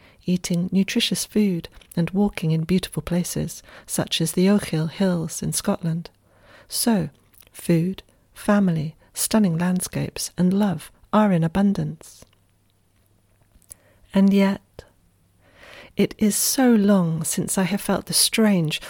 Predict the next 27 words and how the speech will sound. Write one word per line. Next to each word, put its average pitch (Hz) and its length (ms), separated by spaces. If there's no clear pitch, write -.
almost 202 400
teenage 190 680
ennui 190 680
that - 160
descended 170 480
this - 220
week. - 460
I 196 60
have 190 120
spoken 214 460
over 175 160
the 170 140
years 175 340
to - 180
other 165 140
teachers - 440
about 160 240
what 170 180
happens - 380
to - 120
us - 240
when 165 120
we 165 100
do 185 160
not - 180
replenish 180 480
ourselves 151 560